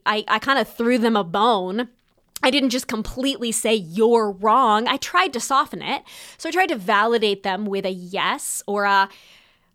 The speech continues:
"That's an interesting point," or, "That's one way to look at it." And then when we shift in some way, whether with this exact word or energetically somehow into the but, we then immediately are invalidating. And the most extreme way that you could think about this, I,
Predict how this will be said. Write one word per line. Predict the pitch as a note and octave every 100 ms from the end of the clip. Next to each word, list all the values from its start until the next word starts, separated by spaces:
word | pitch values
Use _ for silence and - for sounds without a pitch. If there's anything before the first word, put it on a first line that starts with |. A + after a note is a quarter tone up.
| _ _ -
"That's | A4 C5+
an | C4
interesting | G#3+ G3 G#3 G3 - G3+ G3
point," | - F#3+ B3 F4+
or, | G#3
"That's | F#3+ A#3+ -
one | C#4+ G#4+
way | B3 G#3+
to |
look | G3 F#3 F#3+
at | F3+
it." | G3+ - - - - - _
And | C4 C4
then | D4
when | D4+ C#4+
we | B3+
shift | - - F4+ F4+
in | E4
some | D4 C4+ B3
way, | A#3 A3+
whether | G#3+ A#3+ C4
with | A#3 G#3+
this | A3
exact | A3 A3 G#3 -
word | G3 G3+ -
or | G#3
energetically | G3+ G3+ G3 G#3 G#3+ - F3+
somehow | - F#3 G3 G3
into | G#3+ G3+ A3 G3+
the | G3
but, | E3+ E3 A#3+ E4+ F#3+ G#3 - - - - _ _ _ _ _
we | B3+ D#4
then | E4+
immediately | F4 B3+ C#4 D4 B3 C4 A3+
are | G#3+ G#3 G#3 _ _ _ -
invalidating. | B3+ A#3+ G3 F#3+ G3 C#3+ - C2+
And | - A#3
the | B3
most | C4+ F#4 F#4
extreme | - - C4+ C#4+ D4+
way | A3 G3+
that | G3+
you | G#3
could | G#3
think | G#3 F#3
about | F#3+ F3+
this, | - D#3+ -
I, | -